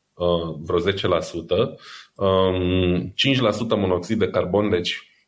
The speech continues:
există și un factor poluant în continuare în chestia asta, dar e mic,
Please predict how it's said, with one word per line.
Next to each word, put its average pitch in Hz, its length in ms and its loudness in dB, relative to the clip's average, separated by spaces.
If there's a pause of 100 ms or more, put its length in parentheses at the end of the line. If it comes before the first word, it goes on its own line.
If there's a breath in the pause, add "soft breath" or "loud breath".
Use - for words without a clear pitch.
(340)
există 98 440 0
și - 120 -2
un 98 80 0
factor 98 360 0
poluant 98 400 2
în 87 100 -4
continuare 87 540 -2
în 82 60 -4
chestia 87 340 -4
asta, 117 340 -2 (380 loud breath)
dar 95 100 4
e 92 100 4
mic, 95 520 0